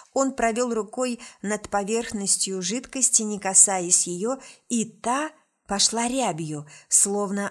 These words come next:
от невидимого ветра. На мгновение мне показалось, что в её глубине мелькнули лица, сотни лиц, старых и молодых, мужских и женских,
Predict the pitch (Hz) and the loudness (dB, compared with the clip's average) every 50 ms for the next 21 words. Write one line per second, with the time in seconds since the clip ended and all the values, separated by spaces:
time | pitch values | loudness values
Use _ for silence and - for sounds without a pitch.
0 | - - 202 196 202 214 208 214 214 208 208 185 220 208 208 208 226 240 226 202 | -4 -6 -6 -6 -4 -6 -6 -4 -4 -4 -4 -2 -2 -4 -4 -4 -4 -4 -4 -4
1 | 185 160 - - 156 143 131 139 - _ _ _ _ _ _ _ - 208 214 214 | -4 -6 -6 -8 -10 -10 -10 -12 -14 _ _ _ _ _ _ _ -4 -2 -2 -2
2 | 208 208 214 226 220 226 277 320 302 240 202 185 196 220 240 - 202 180 190 190 | 0 0 0 0 0 0 0 -2 -2 -2 -2 -2 -4 -4 -4 -4 -6 -4 -4 -2
3 | 190 190 202 254 285 247 202 185 - - - - - - - 208 214 208 - - | -2 -2 -2 -2 -4 -2 0 2 0 0 0 0 -2 -2 -2 -2 -4 -4 -6 -8
4 | - - - - 180 190 233 247 220 247 247 220 233 226 226 202 226 233 247 311 | -14 -14 -12 -8 -4 -2 -2 0 0 -2 -2 -2 -2 -2 -2 -2 -2 -2 -2 -2
5 | 339 262 220 208 208 208 - 214 214 233 262 269 247 214 214 208 - - - 214 | -2 -2 -2 -4 -6 -6 -6 -6 -4 -2 -2 -2 -2 -2 -4 -4 -4 -6 -8 -8
6 | 220 226 240 269 262 226 185 - - - - - - - - - - - - - | -6 -4 -4 -4 -4 -4 0 4 6 6 6 4 0 -8 -14 -18 -20 -4 2 6
7 | - - - 285 277 269 - 277 285 285 269 262 196 160 - - - - - - | 6 6 6 4 2 -2 -2 -2 -2 -2 -2 -2 -2 0 4 2 4 4 6 6
8 | - - - 214 233 254 262 254 247 220 196 - - 196 190 202 196 190 190 190 | 6 4 4 2 0 0 0 0 -2 -4 -6 -6 -6 -4 -2 0 2 2 2 2
9 | 202 254 262 240 - - 202 196 190 - - - 269 254 - - 208 202 180 202 | 0 -2 -2 -2 -4 -4 -2 2 2 2 2 2 -4 -4 -4 -4 -4 -2 0 0
10 | 240 262 254 247 233 - - - 202 185 - | 0 2 2 2 0 0 0 -2 -6 -6 -8